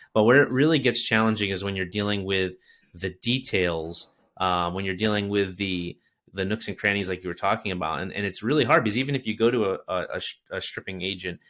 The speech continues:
a lot of times there are these really thick gels and they get just, it almost makes it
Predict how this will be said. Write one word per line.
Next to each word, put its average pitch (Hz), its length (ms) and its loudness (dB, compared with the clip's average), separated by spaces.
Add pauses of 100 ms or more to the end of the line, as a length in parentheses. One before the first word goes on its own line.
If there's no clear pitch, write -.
(160)
a 92 60 -4
lot 101 100 4
of 107 60 0
times 107 180 0
there 101 120 0
are 95 40 0
these 92 200 -4
really 98 180 -4
thick - 420 -10
gels 92 480 -2
and 90 80 -8
they 90 60 -4
get 98 180 -14
just, - 260 -12
it 107 80 -4
almost 135 220 0
makes 104 220 -2
it 87 100 -10